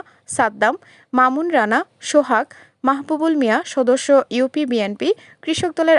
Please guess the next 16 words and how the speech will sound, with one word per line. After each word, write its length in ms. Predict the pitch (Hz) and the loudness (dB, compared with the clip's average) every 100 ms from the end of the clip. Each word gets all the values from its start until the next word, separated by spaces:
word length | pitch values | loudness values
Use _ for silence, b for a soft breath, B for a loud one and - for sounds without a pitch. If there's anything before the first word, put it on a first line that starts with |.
| - | 2
আহ্বায়ক 380 | 220 208 226 220 | -4 0 0 2
কামাল 260 | 240 233 240 233 | -2 -2 -4 -4
উদ্দিন 260 | 214 311 - b - 269 | -2 -2 -2 b -2 0
এবং 140 | 247 233 | 0 0
সদস্য 300 | 262 220 240 254 - | -2 -2 -2 -6 -4
সচিব 300 | 233 302 370 - | -6 -4 -8 -2
নাদিম 280 | 240 233 262 254 | -2 0 -4 -4
ভুঁইয়া, 260 | 220 214 381 B B B - | -4 -2 -4 B B B -2
স্বেচ্ছাসেবক 560 | 339 370 349 370 349 311 | -2 0 -2 0 -2 0
দলের 240 | 302 294 302 - | 2 2 0 0
সাবেক 300 | 240 220 233 - | 0 0 -4 -2
সভাপতি 520 | 262 285 294 302 302 - | -4 -4 -4 -2 -2 0
ফরহাদ 320 | 226 208 214 - | -2 -2 -8 -2
সরকার, 300 | 202 - 262 - B B B 262 | -4 0 -2 -2 B B B 2
নোয়াব 240 | 277 302 311 | 4 2 -2
মিয়া 180 | 311 | -2